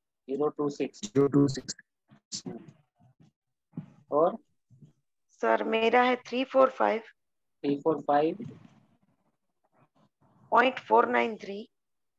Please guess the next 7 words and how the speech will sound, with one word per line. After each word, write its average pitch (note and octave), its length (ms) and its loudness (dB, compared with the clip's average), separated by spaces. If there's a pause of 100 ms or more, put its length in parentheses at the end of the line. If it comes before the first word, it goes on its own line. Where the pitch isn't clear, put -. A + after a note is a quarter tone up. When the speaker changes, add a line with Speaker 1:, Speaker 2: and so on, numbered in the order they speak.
(160)
Speaker 1:
फ़ोर C#3+ 220 -4
नाइन D3 280 -4
थ्री। C#3 380 -6 (1200)
Speaker 3:
ज़ीरो A3 260 2
फ़ोर। F#3+ 400 -2 (880)
Speaker 1:
ज़ीरो C3 420 -6
फ़ोर। A2+ 280 -10